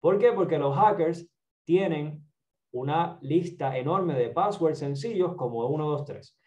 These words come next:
Por lo tanto, cuando se con-, se convierte el password en un hash, en una inscripción sumamente complicada,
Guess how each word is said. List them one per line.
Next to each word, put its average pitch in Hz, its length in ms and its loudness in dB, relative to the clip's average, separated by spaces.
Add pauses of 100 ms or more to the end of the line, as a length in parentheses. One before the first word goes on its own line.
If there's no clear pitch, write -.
(240)
Por 147 140 0
lo 185 100 4
tanto, 175 540 0 (420)
cuando 147 480 2
se 143 240 -2
con-, 139 420 0 (140)
se 139 120 -6
convierte 147 540 2
el 202 120 0
password 170 520 2
en 143 140 -6
un 180 180 -4
hash, 156 380 0
en 131 140 -12
una 139 160 -2
inscripción 180 560 0
sumamente 175 580 -2
complicada, 170 760 -2